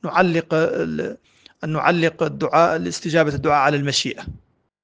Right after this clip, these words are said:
لأن الله عز وجل لا مكره له أصلًا، لا يكون في ملكه إلا ما يشاء، ولا، نعم، وما دام الأمر كذلك فلا ينبغي أن يقولها الإنسان إلا إذا كان من باب التبرك. إذن فرق بين أن يأتي بها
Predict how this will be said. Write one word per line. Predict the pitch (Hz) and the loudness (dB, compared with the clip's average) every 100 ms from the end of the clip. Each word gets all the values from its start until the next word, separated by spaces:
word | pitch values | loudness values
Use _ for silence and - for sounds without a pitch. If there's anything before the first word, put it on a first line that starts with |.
| _ _ _ - | _ _ _ -2
لأن | 180 202 | 2 4
الله | 196 202 196 | 4 4 4
عز | 185 202 180 | 4 2 0
وجل | 185 202 202 | 0 2 2
لا | 214 | 2
مكره | 175 - 151 | 2 0 0
له | 143 139 147 | 0 0 0
أصلًا، | 147 147 | -2 -2
لا | 156 175 | 0 0
يكون | 165 180 | 0 -4
في | 160 160 | -2 -4
ملكه | 165 - 151 | -4 -2 -2
إلا | 147 143 | 0 -2
ما | 139 | -2
يشاء، | 139 127 - - | -4 -4 -8 -10
ولا، | - 85 80 - _ - - _ _ | -6 -4 -4 -6 _ -20 -20 _ _
نعم، | 156 131 - | -4 -4 -6
وما | 202 160 | -2 0
دام | 160 185 | 4 4
الأمر | 170 170 175 | 4 2 2
كذلك | 156 147 170 196 190 | 0 0 0 0 0
فلا | 190 175 | 0 0
ينبغي | 156 147 156 | 0 -2 -2
أن | |
يقولها | 147 - 160 160 151 | -2 -2 -2 0 0
الإنسان | - 139 - 170 190 - _ _ - - _ - | -2 -6 0 2 2 -2 _ _ -20 -20 _ -2
إلا | 214 196 190 | 2 6 6
إذا | 180 175 | 6 4
كان | 165 196 196 | 4 0 0
من | 160 | 2
باب | 165 165 | 0 0
التبرك. | - 139 123 120 117 - - - _ _ - | -4 -4 -4 -4 -6 -6 -10 -10 _ _ -12
إذن | 147 143 147 | -6 -4 -4
فرق | - 185 196 175 | 2 2 2 0
بين | 151 165 160 | 2 2 2
أن | 160 156 | 0 0
يأتي | 156 156 170 | -2 -2 -2
بها | 156 165 170 190 | 2 6 6 6